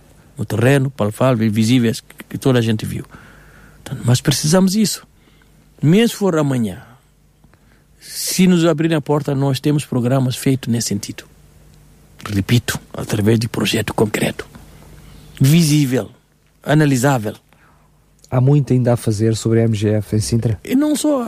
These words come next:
Speaker 1: assim, há um muito, claro, é um processo, eu disse, eu digo sempre, é um processo, leva seu tempo.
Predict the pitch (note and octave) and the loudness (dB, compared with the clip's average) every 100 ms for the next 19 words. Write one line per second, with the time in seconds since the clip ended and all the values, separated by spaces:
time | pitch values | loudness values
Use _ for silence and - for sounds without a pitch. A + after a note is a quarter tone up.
0 | A3+ - - A#3+ C3 E3+ G#3 C#4+ - G#2 | -8 -8 -2 -2 0 -2 -2 -4 -6 -10
1 | - G#2+ A2 A#2+ D3+ B3 - C#4+ B3 D#3 | -12 -12 -4 -2 0 0 0 -2 -2 -4
2 | C3+ C3+ - D3 D#3+ G3 G#3+ A3+ G3 D3 | -4 -6 -4 -2 -2 -2 -2 0 -2 -2
3 | C3+ F#3+ A3 G#3 A#3 - A#3 A#3 - A#3+ | -2 -2 -2 0 0 0 0 2 2 0
4 | - A3 F3+ | 4 2 2